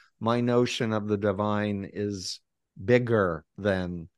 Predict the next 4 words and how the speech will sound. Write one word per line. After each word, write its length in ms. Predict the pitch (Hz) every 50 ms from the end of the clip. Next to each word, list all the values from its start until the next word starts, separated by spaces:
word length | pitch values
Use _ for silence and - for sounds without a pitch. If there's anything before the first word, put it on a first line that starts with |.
| _ _ _ _ - - _ _ _ _ _ _
human, 640 | - - 131 127 120 113 110 104 101 101 104 104 107 -
human 440 | - 117 123 127 120 113 107 107 107
minds 580 | 104 104 101 104 101 101 104 104 101 98 - -
can 380 | - - 101 98 98 95 90